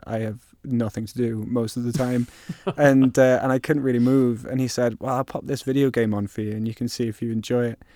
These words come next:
Speaker 1: It's really good. You'll love the story. I mean, any, I, whenever I play video games, it's always for the, for, it's, it's a, a big narrative push for me. I'm not necessarily into the,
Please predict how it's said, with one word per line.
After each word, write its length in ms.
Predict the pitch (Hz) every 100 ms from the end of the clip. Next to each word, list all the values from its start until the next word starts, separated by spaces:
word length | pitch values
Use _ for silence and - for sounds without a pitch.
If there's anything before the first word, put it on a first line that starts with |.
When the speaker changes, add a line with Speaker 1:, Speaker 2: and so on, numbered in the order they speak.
| _ _ 123
Speaker 1:
It's 180 | 123
really 300 | 135 131 113
good. 280 | - 120 117
You'll 120 | 113
love 260 | 120 123 117
the 80 | 120
story. 420 | - - 120 117
I 60 | 127
mean, 220 | 127 -
any, 260 | 139 131 123
I, 200 | 123 127
whenever 400 | 120 123 131 117
I 60 | 117
play 180 | - 120
video 260 | 117 117
games, 300 | 113 117 107
it's 100 | 110
always 340 | 123 120 113 101
for 120 | -
the, 260 | 107 101 - - - - -
for, 100 | -
it's, 220 | 120 - -
it's 220 | 127 -
a, 180 | 120 107 - -
a 100 | 139
big 380 | 131 - 127 117
narrative 560 | 120 117 107 - 107
push 280 | - 107 -
for 120 | -
me. 160 | 107 98
I'm 160 | 117 127
not 140 | -
necessarily 500 | 113 - 117 110 113
into 240 | 107 -
the, 320 | 107 107 101